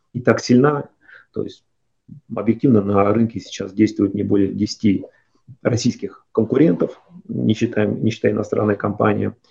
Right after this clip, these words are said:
А по службе Н Н Б конкуренция, она выше. М, там на сегодняшний день порядка девяносто компаний активно работают, а, в стране. Также в последнее время мы ощущаем конкуренцию и со стороны иностранных компаний, которые пытаются вернуть,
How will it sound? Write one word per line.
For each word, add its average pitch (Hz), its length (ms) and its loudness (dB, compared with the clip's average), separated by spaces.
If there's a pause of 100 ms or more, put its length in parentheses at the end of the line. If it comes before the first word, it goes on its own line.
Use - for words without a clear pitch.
(440)
А 98 240 -2
по - 140 -6
службе 113 300 2
Н 110 60 6
Н 113 200 6
Б 143 160 8
конкуренция, 104 580 2
она 98 340 -6
выше. 135 460 0
М, 110 880 -8
там - 220 -20 (380)
на 107 140 -14
сегодняшний 104 420 -6
день 107 200 2
порядка - 340 -2
девяносто 104 520 2
компаний 101 580 0 (260)
активно 101 560 -2 (460)
работают, 151 640 2 (720)
а, 107 180 2
в - 60 -8
стране. 113 680 6 (460)
Также 147 160 4
в - 40 -6
последнее 117 300 2
время 113 260 4
мы 107 160 2
ощущаем 107 500 -2
конкуренцию 110 580 0
и - 20 -10
со - 120 -14
стороны 104 580 0
иностранных 139 400 0
компаний, 113 400 -4
которые - 320 -6
пытаются - 500 -4
вернуть, 104 540 0